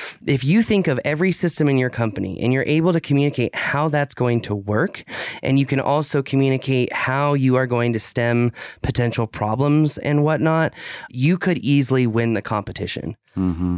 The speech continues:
Speaker 1: And so I remember him saying too, he goes, "I know you're the type of person who doesn't like to be questioned sometimes." And I feel like that's younger, Paul. Nowadays, I realize the value of feedback.
Speaker 2: Yeah.
Speaker 1: And, and so my perception on that's very different.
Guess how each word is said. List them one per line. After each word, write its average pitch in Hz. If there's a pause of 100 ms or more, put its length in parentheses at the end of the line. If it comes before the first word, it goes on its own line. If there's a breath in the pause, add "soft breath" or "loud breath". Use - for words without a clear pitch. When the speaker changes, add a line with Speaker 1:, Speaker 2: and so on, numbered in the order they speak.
Speaker 1:
And 143
so 135
I 139
remember 151
him 135
saying 123
too, 127
he 123
goes, 117
"I 143
know 151
you're 123
the 127
type 123
of 120
person 156 (360 loud breath)
who 139
doesn't 127
like 120
to 120
be 113
questioned -
sometimes." 104
And 151
I 165
feel 220
like 202
that's 135
younger, 117
Paul. 123 (340 loud breath)
Nowadays, 127
I 117
realize 117
the 110
value 110
of 123
feedback. 139
Speaker 2:
Yeah. 92
Speaker 1:
And, 123
and 123
so 123
my 120
perception 117
on 107
that's 101
very 107
different. 107